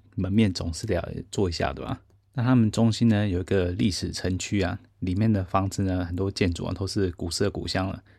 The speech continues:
它包含一些像是什么主教堂啊，或是国家宫殿等等的，那边游客很多啊。那时不时呢，就会看到，呃，荷枪实弹的警察或是军人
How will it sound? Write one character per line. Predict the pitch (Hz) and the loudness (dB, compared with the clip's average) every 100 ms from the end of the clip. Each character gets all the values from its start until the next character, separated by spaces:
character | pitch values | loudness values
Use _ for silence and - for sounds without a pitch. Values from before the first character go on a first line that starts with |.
| _ | _
它 | - | -8
包 | 95 - 95 | 0 2 2
含 | 92 | 0
一 | |
些 | 98 101 95 | -2 0 0
像 | 98 98 | 2 0
是 | 90 98 95 | 0 0 -2
什 | - | 0
么 | 85 85 92 - | 0 0 -4 -6
主 | - | -6
教 | 82 101 | 0 2
堂 | 92 90 85 | 2 0 0
啊， | 85 85 87 | 0 -2 -4
或 | - | -6
是 | 95 104 92 | -6 -4 -4
国 | - 92 | -2 0
家 | 98 | 0
宫 | 92 98 | 0 -2
殿 | 98 95 | 0 0
等 | 87 90 | 0 -2
等 | - | -4
的， | - - _ _ _ | -6 -8 _ _ _
那 | - | 2
边 | 110 | 4
游 | 104 95 | 6 4
客 | - | 2
很 | 90 85 | -2 0
多 | 87 85 | 0 0
啊。 | 80 - _ _ - | -4 -8 _ _ -2
那 | 131 | 0
时 | - | 0
不 | 110 | -4
时 | 123 104 | -2 -2
呢， | 98 98 | 0 -2
就 | - | 0
会 | 101 | 0
看 | - | 2
到， | 107 101 | 2 2
呃， | - 92 85 | 0 -2 -2
荷 | 87 123 | -2 0
枪 | 98 104 104 | 0 0 -2
实 | - | -2
弹 | 92 101 | 0 2
的 | 90 | 2
警 | 85 87 | 0 -2
察 | 82 - 82 | -2 -2 -4
或 | 82 98 | -2 -2
是 | 90 | -2
军 | - 92 | 0 0
人 | 85 90 | 0 -4